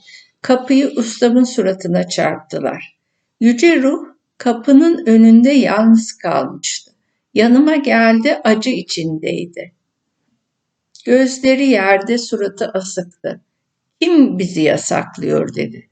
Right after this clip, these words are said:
Sonra bana, "Ümidini kaybetme, ben sinirlendim." diye. "Bunlar ne tuzak kurarsa kursun biz yolumuza devam edeceğiz. Bu edepsizlikleri yeni değil, daha önce de bizi engellemeye çalıştılar.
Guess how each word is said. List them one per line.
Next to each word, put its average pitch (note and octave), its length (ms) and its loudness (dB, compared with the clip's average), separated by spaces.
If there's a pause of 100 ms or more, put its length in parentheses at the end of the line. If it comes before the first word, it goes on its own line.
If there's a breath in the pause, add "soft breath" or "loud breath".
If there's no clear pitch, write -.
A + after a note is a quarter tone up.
(280)
Sonra C4+ 580 0
bana, A3+ 360 0
"Ümidini A#3 540 4
kaybetme, A3 760 -2
ben E3+ 220 0
sinirlendim." E3 1000 -4
diye. - 260 -4 (320 soft breath)
"Bunlar C4 460 6
ne C#4 160 -2
tuzak A3 480 -4
kurarsa A#3+ 580 -2
kursun A3 500 2
biz A#3 240 0
yolumuza G3+ 580 2
devam F3+ 420 0
edeceğiz. - 680 -14 (420)
Bu C4+ 220 2
edepsizlikleri A3+ 960 0
yeni G3+ 360 2
değil, D#3+ 360 -2
daha G#3+ 300 0
önce G3 340 -2
de G3 160 -4
bizi - 180 -6
engellemeye F3 920 0
çalıştılar. - 600 -10